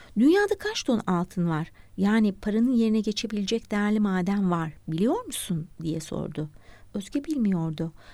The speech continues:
Mahmut Konmaz devam etti. "Bugüne kadar çıkartılan tüm altının toplam değeri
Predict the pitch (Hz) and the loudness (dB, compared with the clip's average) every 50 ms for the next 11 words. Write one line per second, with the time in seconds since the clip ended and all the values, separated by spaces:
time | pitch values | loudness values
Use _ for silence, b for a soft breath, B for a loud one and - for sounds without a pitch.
0 | B B - 226 240 277 349 349 - - 311 294 262 220 190 190 208 202 226 208 | B B 0 0 0 0 -2 -6 -4 -2 -2 0 0 0 0 0 -2 0 0 0
1 | 196 190 180 175 175 151 160 - - - - - 160 - B B B B B B | 0 0 0 0 -2 -2 -4 -6 -8 -8 -8 -8 -8 -8 B B B B B B
2 | B - 269 294 - 440 403 359 - 247 208 196 170 170 165 - - - 220 214 | B -2 0 0 0 -2 -2 -2 -2 -2 0 0 0 0 -2 -4 -4 -2 -2 0
3 | 208 - - - 196 170 175 175 - - 277 - - - 185 165 170 - - - | -2 -2 -2 -2 -2 0 0 -2 -2 -6 -6 -4 -2 -2 -2 -2 -4 -6 -4 -2
4 | 180 196 233 - - 208 - - 233 226 226 214 185 170 165 156 156 185 208 302 | -2 -2 -2 -2 -4 -6 -4 -2 -2 0 0 0 0 0 -2 -2 -2 -2 -2 -4